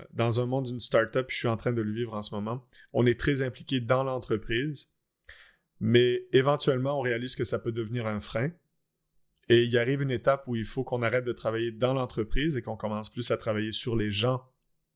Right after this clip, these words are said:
qui font en sorte que l'entreprise continue de grandir. Et, et si on n'a pas les bonnes ressources en place, à cette étape-là, c'est là où ça va, ça va, ça va moins bien aller. Euh, donc ça, c'est définitivement, euh,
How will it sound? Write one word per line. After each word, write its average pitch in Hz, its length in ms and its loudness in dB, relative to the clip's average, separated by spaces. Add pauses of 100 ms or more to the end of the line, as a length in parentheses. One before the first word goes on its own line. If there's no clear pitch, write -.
(120)
qui 113 160 -2
font 117 420 2
en 107 80 -2
sorte 110 280 -2
que 113 80 -4
l'entreprise 101 520 -6
continue 101 340 -6
de 101 60 -10
grandir. 95 400 -10 (1040)
Et, 104 280 4
et 107 40 2
si - 180 4
on 139 80 2
n'a 123 100 4
pas 139 140 2
les 127 80 0
bonnes 117 180 -4
ressources 110 380 0
en 107 100 -4
place, 120 500 0 (720)
à - 120 4
cette 135 300 6
étape-là, 117 580 0
c'est - 180 0
là 110 140 2
où 107 180 -4
ça - 160 0
va, 101 340 -4
ça - 160 -6
va, - 160 -10
ça - 140 -10
va 104 100 -4
moins 98 220 -2
bien 90 200 -10
aller. 101 280 -16 (500)
Euh, 101 160 0
donc 104 200 -2
ça, - 160 4
c'est 107 240 -2
définitivement, 107 880 -4
euh, 98 80 -8